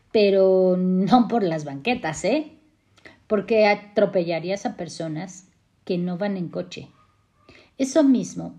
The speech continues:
todos los seres humanos debemos comprender, pues hacer lo que quieres con tus habilidades, marcando los límites para respetar a quien no ha desarrollado esas habilidades,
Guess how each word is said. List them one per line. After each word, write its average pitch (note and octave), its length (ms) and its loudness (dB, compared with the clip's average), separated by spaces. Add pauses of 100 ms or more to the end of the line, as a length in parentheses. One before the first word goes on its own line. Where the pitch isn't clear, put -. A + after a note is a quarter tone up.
(160)
todos B3+ 320 0
los G3 160 -4
seres F#3+ 360 -6
humanos E3 460 -10
debemos F#3 520 -2
comprender, C#3+ 720 -14 (580)
pues G#3 300 -2
hacer A#3+ 340 -2
lo C4+ 260 2
que A3 160 -12
quieres F#3+ 440 -2
con F3+ 160 -6
tus E3+ 180 -10
habilidades, D#3 840 -10
marcando F#3+ 540 -8
los E3+ 180 -4
límites E3+ 580 -4
para D#3 300 -8
respetar E3+ 720 -10
a D#3 200 -16
quien D#3+ 440 -12
no G3 420 -2
ha G#3+ 120 -4
desarrollado D#3+ 840 -10
esas F#3 340 -12
habilidades, D3+ 960 -10